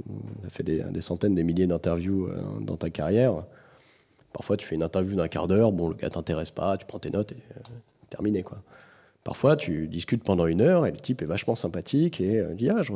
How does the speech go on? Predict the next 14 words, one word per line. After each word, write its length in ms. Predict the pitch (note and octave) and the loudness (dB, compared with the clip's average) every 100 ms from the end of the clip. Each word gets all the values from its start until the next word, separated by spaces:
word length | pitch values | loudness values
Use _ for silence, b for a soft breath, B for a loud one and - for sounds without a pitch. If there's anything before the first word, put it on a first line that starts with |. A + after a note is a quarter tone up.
| F2 | -6
je 80 | - | -4
prendrais 220 | G2 F2+ | -2 2
bien 160 | A#2 | 4
un 80 | C3+ | 4
verre, 200 | A2+ C3+ | 4 2
je 60 | - | 2
prendrais 180 | F#2 G#2+ | 0 2
bien 80 | |
un 40 | C#3 | 2
café 260 | B2 A2 | 0 2
avec 160 | C#3+ B2+ | 2 4
lui 80 | C3+ | 2
à 60 | |
l'occasion. » 380 | A#2+ A2+ G2+ F#2+ | 2 2 0 -4